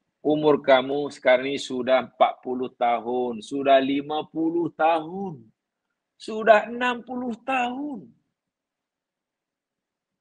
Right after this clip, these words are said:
Belum tiba lagi kah masa untuk hatimu ni lembut, tunduk kepada peringatan aku,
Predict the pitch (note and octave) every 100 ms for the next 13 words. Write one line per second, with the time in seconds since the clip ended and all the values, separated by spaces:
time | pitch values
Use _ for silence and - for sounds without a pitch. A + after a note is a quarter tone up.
0 | _ _ _ _ _ _ _ _ _ _
1 | _ _ - A2+ F3 G3 F3+ G3+ G#3 D3+
2 | G3 F#3+ G3 E3 F#3+ F3+ D3+ C#3+ F3+ D#3+
3 | E3 E3+ - F3+ D#3+ E3+ F3+ D3 E3+ F3
4 | - F3 E3 E3+ E3+ D#3+ D#3+ D#3 D3 D#3+
5 | E3+ F3 F3+ _ _ _ _ _ _ _
6 | _ _ _ - F#3 F#3 F3+ F3+ F3+ F3+
7 | F#3 G3 _ _ _ _ _ _ _ _
8 | _ _ _ _ _ _ _ _ _ _
9 | _ _ _ _ _ _ _ _ - G#3+
10 | G#3+ F3+ F3 E3+ F3 E3 E3+ E3 E3+ E3
11 | - E3+ - - E3+ F3 E3+ G#3